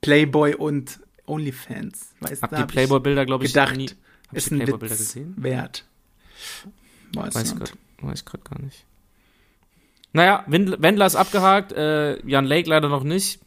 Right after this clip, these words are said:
Speaker 2: aber
Speaker 1: <laughs>
Speaker 2: mittlerweile kriegt er auch, glaub ich,
Speaker 1: Aber
Speaker 2: eine
Speaker 1: beide werden Papa, ist doch schön.
Speaker 2: Ja. Hätten wir das Thema auch abgehandelt. Ey, ich hab noch eine frohe Botschaft für dich, Christian.
Speaker 1: Ja.
Speaker 2: Eine richtig gute Nachricht, willst du die hören?
Speaker 1: Geh zum Lachgas.
Speaker 2: Nee. Wow, wie kommst du denn jetzt da drauf?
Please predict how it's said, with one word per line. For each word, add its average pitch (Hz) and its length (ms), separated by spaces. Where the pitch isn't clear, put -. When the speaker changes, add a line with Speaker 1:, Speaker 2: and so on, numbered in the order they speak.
Speaker 2:
aber 135 560
Speaker 1:
<laughs> - 160
Speaker 2:
mittlerweile 131 420
kriegt 127 220
er 120 80
auch, 117 40
glaub 120 160
ich, 120 40
Speaker 1:
Aber 143 240
Speaker 2:
eine 156 80
Speaker 1:
beide 143 320
werden 156 220
Papa, 185 420
ist - 160
doch 147 80
schön. 135 420
Speaker 2:
Ja. 113 220
Hätten 160 200
wir 139 80
das 131 140
Thema 127 200
auch 117 120
abgehandelt. 107 600
Ey, 143 120
ich 135 100
hab 196 80
noch 220 80
eine 202 100
frohe 202 240
Botschaft 214 380
für 135 100
dich, 120 200
Christian. 113 420
Speaker 1:
Ja. 139 500
Speaker 2:
Eine 131 180
richtig 165 260
gute 151 180
Nachricht, 135 340
willst 127 140
du - 40
die 131 100
hören? 127 280
Speaker 1:
Geh 151 120
zum 147 160
Lachgas. - 680
Speaker 2:
Nee. 127 300
Wow, - 200
wie 110 80
kommst - 260
du - 60
denn 107 80
jetzt 101 180
da 127 100
drauf? 120 360